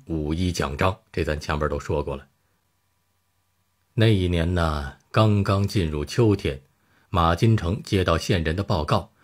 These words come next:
说有一伙甘肃兰州籍的人呢，从沿海走私了一批车，现在这车已经运到了邻省的一个县上，他们勾结了当地的走私犯，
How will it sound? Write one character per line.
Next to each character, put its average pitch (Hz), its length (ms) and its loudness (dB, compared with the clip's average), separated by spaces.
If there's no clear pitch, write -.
说 202 220 6
有 127 140 6
一 160 120 6
伙 90 440 0
甘 196 260 8
肃 147 240 2
兰 123 300 4
州 185 220 4
籍 110 180 0
的 95 100 2
人 85 200 2
呢， 110 240 4
从 170 220 4
沿 156 240 8
海 95 220 2
走 82 320 -2
私 113 180 0
了 101 120 0
一 85 100 -4
批 110 220 -2
车， 156 260 4
现 98 180 2
在 85 100 0
这 82 120 0
车 127 260 2
已 82 180 -2
经 165 240 2
运 113 240 4
到 98 120 2
了 80 120 0
邻 120 280 4
省 80 300 0
的 76 80 -4
一 87 160 -4
个 101 100 2
县 85 300 4
上， 78 220 -6
他 95 160 2
们 87 340 2
勾 113 260 6
结 98 220 0
了 101 100 2
当 139 280 4
地 135 160 2
的 87 80 -2
走 78 180 -2
私 110 220 0
犯， 85 240 0